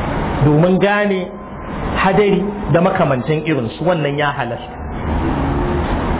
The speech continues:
Wannan abubuwa guda hudu da Allah Ta'ala ya kunsa su a cikin waɗannan ayoyi guda biyu, Allah madaukakin sarki ya rufe aya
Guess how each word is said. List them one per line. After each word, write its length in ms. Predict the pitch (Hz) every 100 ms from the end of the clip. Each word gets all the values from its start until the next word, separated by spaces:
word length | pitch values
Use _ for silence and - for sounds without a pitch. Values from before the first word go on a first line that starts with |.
| - - - - - - 151
Wannan 440 | 247 254 240 220 - - -
abubuwa 500 | 196 208 202 233 196
guda 240 | 156 165 190
hudu 240 | 190 208
da 140 | 185
Allah 280 | 185 185 165 156
Ta'ala 400 | 143 156 170 175
ya 180 | 185 208
kunsa 540 | - 233 226 - 160 -
su 60 |
a 80 | -
cikin 260 | 147 - 170
waɗannan 400 | 180 156 156 151
ayoyi 320 | 160 170 175
guda 300 | 156 147 185
biyu, 220 | 202 240 311 - - - -
Allah 260 | 170 165 151
madaukakin 420 | 165 131 - 160
sarki 260 | 165 - 175
ya 80 | 170
rufe 140 | 202 175
aya 520 | - 202 233 214